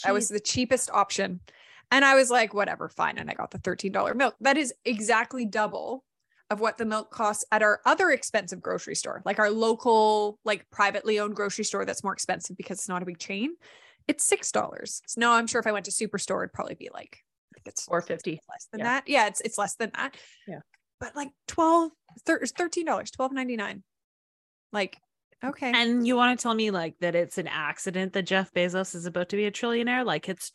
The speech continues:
Speaker 1: Yeah.
Speaker 3: just not. Like, it's
Speaker 1: Yeah.
Speaker 3: not. None of these things are happening unrelated to each other. <laughs>
Speaker 1: Yeah.
Speaker 2: No.
Speaker 1: So I can kinda see how you go to the store and you're like, "Well, fuck, I'm spending all this money for this."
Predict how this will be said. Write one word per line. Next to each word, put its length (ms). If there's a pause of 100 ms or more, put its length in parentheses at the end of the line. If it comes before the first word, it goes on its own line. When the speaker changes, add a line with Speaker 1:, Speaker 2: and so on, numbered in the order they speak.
Speaker 1:
Yeah. 160
Speaker 3:
just 240 (100)
not. 540
Like, 180
it's 220
Speaker 1:
Yeah. 60
Speaker 3:
not. 480 (760)
None 240
of 120
these 220
things 340
are 260
happening 720 (1400)
unrelated 560
to 120
each 140
other. 180
<laughs> 60 (720)
Speaker 1:
Yeah. 80
Speaker 2:
No. 160 (160)
Speaker 1:
So 240
I 100
can 180
kinda 300
see 680
how 280
you 160
go 160
to 60
the 100
store 340
and 100
you're 120
like, 320 (180)
"Well, 320
fuck, 480 (1000)
I'm 240
spending 320
all 100
this 180
money 280
for 160
this." 560